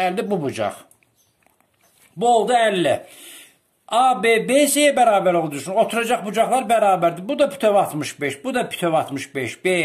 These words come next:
A, C də. Əgər B, A, C altmış beşsə, bucaq B,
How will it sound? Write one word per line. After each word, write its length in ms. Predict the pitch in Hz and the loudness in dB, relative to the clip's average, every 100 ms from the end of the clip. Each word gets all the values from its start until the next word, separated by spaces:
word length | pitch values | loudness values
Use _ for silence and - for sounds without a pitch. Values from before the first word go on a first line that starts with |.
| 135 | 0
A, 300 | 170 208 202 | 0 0 0
C 180 | 190 175 | 0 0
də. 240 | 123 107 92 - - - - - | 0 -2 -4 -10 -20 -20 -20 -4
Əgər 380 | 214 226 240 170 | -2 -2 -4 -2
B, 140 | 233 226 | -2 0
A, 260 | 214 220 208 | 0 0 0
C 140 | 226 | -2
altmış 480 | 208 180 220 190 - | -2 -4 -6 -8 -2
beşsə, 420 | 220 180 - 135 113 - - - _ _ | -2 0 0 0 -2 -6 -20 -20 _ _
bucaq 500 | 208 202 214 160 - - _ | -6 0 0 0 -6 -20 _
B, 600 | 190 190 175 151 123 107 | 0 2 2 0 -2 -4